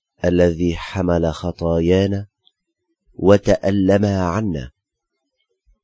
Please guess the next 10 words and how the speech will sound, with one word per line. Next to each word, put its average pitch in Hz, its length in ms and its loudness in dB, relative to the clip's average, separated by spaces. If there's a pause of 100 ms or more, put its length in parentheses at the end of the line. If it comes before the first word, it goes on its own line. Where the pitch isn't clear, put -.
(240)
ونحن 123 580 2
حسبناه 117 880 -2 (800)
متألما، 113 1040 4 (540)
مضروبا، 113 960 4 (680)
ومعذبا، 85 1000 0 (760)
وهو 104 480 4
قد 104 300 0
جرح 110 640 4
لأجل 104 640 2
معاصينا، 101 880 -2